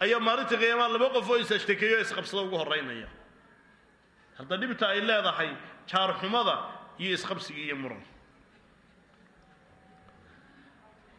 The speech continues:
Marka, walaalayaal, waxaa ka mid ah dhibta jaarka. Inaad cawraadkooda aad eegto.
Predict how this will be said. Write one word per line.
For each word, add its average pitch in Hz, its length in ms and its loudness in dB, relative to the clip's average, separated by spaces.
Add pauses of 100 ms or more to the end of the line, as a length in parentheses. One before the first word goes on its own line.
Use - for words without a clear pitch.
(100)
Marka, 233 420 2
walaalayaal, 175 560 2 (1160)
waxaa 233 380 2
ka 233 160 0
mid 247 240 2
ah 151 460 0 (920)
dhibta 208 300 -2
jaarka. 135 480 -2 (1800)
Inaad 226 220 4
cawraadkooda 214 1040 2 (1200)
aad 160 220 0
eegto. 143 580 0